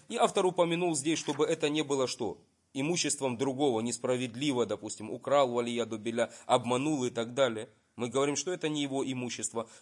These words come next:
И, и также ученые говорят: «Ан ля ятаалляку бихи хаккуль гайр».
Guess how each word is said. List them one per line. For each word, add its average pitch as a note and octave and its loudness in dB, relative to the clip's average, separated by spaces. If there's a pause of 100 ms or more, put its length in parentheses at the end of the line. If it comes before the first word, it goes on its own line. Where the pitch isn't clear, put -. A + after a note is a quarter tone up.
(140)
И, G3+ -4
и G3 -6
также F3+ -2
ученые D#3+ -4
говорят: D3 0
«Ан D3 -2
ля F3 2
ятаалляку D3+ -2 (220)
бихи C#3+ 0
хаккуль D#3 2
гайр». A#2+ 2